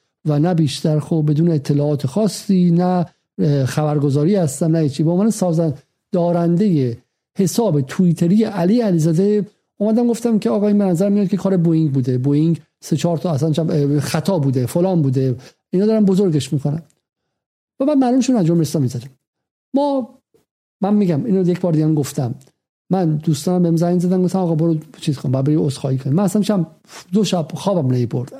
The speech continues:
از احساس شرم، این که چرا ما این خطا رو کردیم، چرا این خطا رو کردیم. خطای منم نبود، خطای جمهوری اسلامی بود، خطای سپاه بود. خب،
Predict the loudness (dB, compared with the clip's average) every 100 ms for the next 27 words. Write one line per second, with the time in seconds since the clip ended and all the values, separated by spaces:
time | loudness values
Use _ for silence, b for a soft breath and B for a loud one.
0 | -6 -4 -4 -8 -2 -2 -2 -4 0 0
1 | -2 -2 0 2 2 0 0 0 -2 b
2 | b b b _ _ -2 0 2 0 -2
3 | -2 -2 -2 -4 -4 -6 -10 -10 -2 0
4 | 0 -2 -4 -4 -2 -2 0 0 2 2
5 | 0 0 -2 -2 0 0 0 2 2 0
6 | 0 -2 0 -2 -2 -2 -2 -2 -4 -6
7 | -10 -4 -4